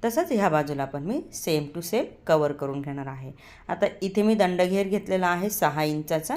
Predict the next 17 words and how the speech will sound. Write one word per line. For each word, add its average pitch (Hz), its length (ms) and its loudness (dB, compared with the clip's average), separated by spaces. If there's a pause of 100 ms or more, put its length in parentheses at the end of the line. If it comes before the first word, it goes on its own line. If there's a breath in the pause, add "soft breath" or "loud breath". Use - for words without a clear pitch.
(460 soft breath)
आणि 165 160 -2
मग 190 220 0
इथून 196 240 -2
मी 175 120 -2
अशी 165 220 -4
शिलाई 160 300 -2
मारणार 143 400 -2
आहे. 170 280 -4 (420 loud breath)
तर 196 80 -2
शिलाई 185 320 0
मारताना 170 460 0
बघा, 160 240 0
ही 240 200 -2
अशी - 260 -6
मारायची 139 440 -4
आहे, 160 280 -4 (120)
अगदी 156 520 -2